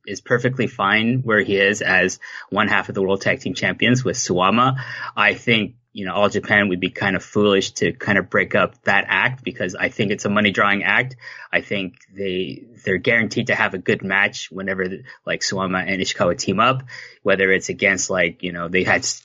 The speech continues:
two stellar matches with Sekimoto and Okabayashi. Um, they're gonna have a challenge from the team of Joe Doring and Dylan James coming up at, uh, on a, an upcoming show. Um, I, I don't think it would be a good idea to kind of, like, kind of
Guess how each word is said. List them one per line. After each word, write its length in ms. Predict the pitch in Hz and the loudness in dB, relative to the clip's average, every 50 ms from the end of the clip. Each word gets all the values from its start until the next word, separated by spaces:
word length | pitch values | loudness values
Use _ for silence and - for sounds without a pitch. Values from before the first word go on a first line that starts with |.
| _ _ | _ _
two 160 | - - - 107 | -6 -2 -2 -2
stellar 340 | - - 151 127 123 110 | 0 0 0 2 2 2
matches 460 | 107 113 107 110 107 - 107 95 - - | 2 2 2 2 0 -2 -4 -6 -6 -6
with 200 | 95 90 - - | -6 -6 -6 -4
Sekimoto 580 | - - - - 107 101 101 101 98 98 98 | -4 -2 -2 0 0 2 2 4 4 4 2
and 100 | 92 92 | 0 0
Okabayashi. 840 | 92 - 107 101 104 92 92 101 104 101 - - 123 110 107 101 95 - - - - - - - - | -2 -2 -2 0 2 2 4 2 2 0 0 0 0 2 2 0 -2 -6 -14 -16 -16 -14 -14 -6 -4
Um, 400 | 90 87 85 85 82 85 82 - - 95 | -2 0 0 0 -2 -4 -6 -8 -6 -2
they're 80 | 95 104 | 0 2
gonna 160 | 104 113 110 | 4 4 4
have 320 | - 117 110 101 98 - - | 2 2 2 0 0 -4 -8
a 120 | 104 98 | -10 -10
challenge 460 | - - - 123 113 107 107 104 - - | -6 -2 0 0 2 2 0 -4 -6 -4
from 440 | - 117 104 104 101 92 95 92 - - | -2 0 2 2 2 0 -2 -6 -8 -8
the 100 | 95 92 | -8 -8
team 260 | - - - 110 101 | -4 -2 0 0 0
of 140 | 98 - - | 0 0 0
Joe 160 | - 101 98 | 0 0 2
Doring 480 | 90 104 104 101 101 104 104 101 95 - - - - - _ | 2 4 4 4 4 4 2 0 -2 -6 -12 -20 -20 -20 _
and 280 | - 95 92 90 90 90 | -4 0 0 0 0 0
Dylan 260 | - 117 98 95 95 | 0 0 0 0 0
James 520 | 87 127 120 127 127 127 131 131 131 - - _ _ _ _ _ - | 0 2 2 2 2 2 2 0 0 -4 -8 _ _ _ _ _ -2
coming 240 | 143 127 117 113 | 0 0 2 2
up 180 | 110 110 107 - | 2 0 0 -2
at, 320 | 92 101 98 92 90 - - | -4 -6 -4 -4 -6 -6 -6
uh, 200 | 104 78 90 90 | -6 -4 -4 -4
on 140 | - 101 98 | -4 -4 -4
a, 100 | 101 98 - - - - | -4 -4 -6 -8 -12 -12
an 160 | - 101 98 95 | -10 -8 -2 0
upcoming 340 | 104 107 - - 110 107 | 0 0 0 0 0 0
show. 440 | 101 - - 131 120 123 123 123 131 131 - - - - - | 0 2 2 2 4 4 2 2 0 -4 -8 -16 -16 -12 -4
Um, 380 | - 113 113 113 113 113 107 - _ _ _ _ _ - - - _ | 0 2 2 4 2 0 -2 -6 _ _ _ _ _ -20 -20 -8 _
I, 140 | - 160 175 151 | 0 2 2 2
I 80 | 151 170 | 2 2
don't 140 | 190 185 165 | 2 2 2
think 160 | - 190 170 | 2 2 2
it 60 | 170 | 0
would 140 | 156 147 135 | 0 -2 -2
be 80 | 127 127 | -2 -2
a 60 | 120 | 0
good 120 | 123 120 | 2 2
idea 380 | 117 107 101 107 101 98 98 95 | 2 2 2 0 0 -2 -2 -4
to 60 | - - | -8 -12
kind 200 | - - 107 98 | -12 -8 -6 -4
of, 160 | 92 - - _ _ | -4 -6 -8 _ _
like, 240 | - 101 90 87 - _ _ _ | -14 -14 -12 -12 -14 _ _ _
kind 180 | - - 95 92 | -14 -12 -12 -12
of 160 | 87 - | -12 -16